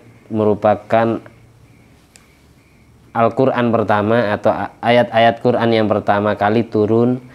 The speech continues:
kepada Nabi Muhammad sallallahu alaihi wasallam disampaikan oleh malaikat Jibril pada saat di Gua Hira. Ini menurut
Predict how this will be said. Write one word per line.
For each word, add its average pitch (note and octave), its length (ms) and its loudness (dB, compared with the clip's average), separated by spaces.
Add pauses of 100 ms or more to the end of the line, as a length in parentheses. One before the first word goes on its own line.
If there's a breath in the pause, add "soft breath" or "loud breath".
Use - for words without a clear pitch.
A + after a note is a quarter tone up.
kepada G2 420 0
Nabi G2 320 -2
Muhammad G2+ 320 -2
sallallahu G2 240 0
alaihi - 80 -14
wasallam A#2 240 2
disampaikan G2+ 560 -2
oleh G2+ 240 -2
malaikat G2 400 -4
Jibril C3 480 0
pada F#2 300 0
saat A#2 260 0
di G2+ 160 -4
Gua F#2+ 240 -2
Hira. A#2 400 2 (480 loud breath)
Ini - 80 -10
menurut G#2 320 0